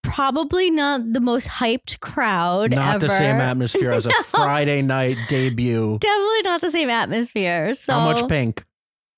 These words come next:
Speaker 1: There was actually a good amount of
Speaker 2: Wow.
Speaker 1: pink.
Speaker 2: So even on a Tues-, Tuesday, Monday? What day is
Speaker 1: Tuesday.
Speaker 2: it? Even on a Tuesday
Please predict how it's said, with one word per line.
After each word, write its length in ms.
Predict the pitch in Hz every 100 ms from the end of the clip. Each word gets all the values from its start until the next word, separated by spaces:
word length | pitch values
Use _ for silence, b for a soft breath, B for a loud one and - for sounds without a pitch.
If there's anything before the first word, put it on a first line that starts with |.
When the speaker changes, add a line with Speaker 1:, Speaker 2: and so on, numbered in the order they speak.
| - -
Speaker 1:
There 100 | 554
was 140 | 698 740 466
actually 260 | 453 427
a 40 | 427
good 160 | 359
amount 240 | 311 277 233
of 40 |
Speaker 2:
Wow. 280 | 117 190 139
Speaker 1:
pink. 100 | 95
Speaker 2:
So 200 | - 113
even 420 | 123 135 156 151
on 240 | 147 131 123
a 80 |
Tues-, 420 | 113 - 151 147 - _ _
Tuesday, 460 | - 160 151 - 156 - _ _ _ _ _
Monday? 600 | - 139 147 151 156 165 - -
What 80 | 127
day 60 |
is 100 | 285
Speaker 1:
Tuesday. 260 | - 170 -
Speaker 2:
it? 60 | 202 - _ _ _ _ _ _ _
Even 280 | 139 151 170
on 180 | 151 143
a 120 | 131
Tuesday 920 | - - 185 185 175 143 110 98 95